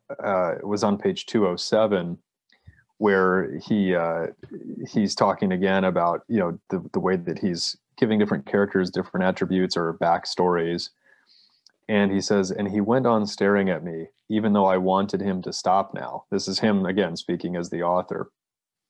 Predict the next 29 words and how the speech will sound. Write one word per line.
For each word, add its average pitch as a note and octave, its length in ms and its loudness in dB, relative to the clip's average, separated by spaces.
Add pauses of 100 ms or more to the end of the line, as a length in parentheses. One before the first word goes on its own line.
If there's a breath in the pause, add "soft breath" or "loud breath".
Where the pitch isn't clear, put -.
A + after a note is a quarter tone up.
(140)
So A2 120 -2
presumably G#2+ 440 4
he G2+ 80 0
could G2 140 0
make G#2+ 220 2
him F2+ 120 0
do E2+ 160 -4
that, E2+ 220 -6
but F2 120 -6
he E2+ 80 -8
can't. D#2 320 -12
"I F#2 100 -4
wanted F#2+ 260 0
him F2 140 -4
to F2 60 -6
stop. F2 400 -6 (680)
Now, E2 440 -4
here B2 520 0
was G#2 260 0
the F#2+ 100 -2
thing A2+ 340 2
about F2+ 280 2
my F#2 140 0
control G2+ 520 0
over F2+ 160 0
the E2 100 -8
characters F#2 520 -2
I - 100 -8
created. E2+ 580 -2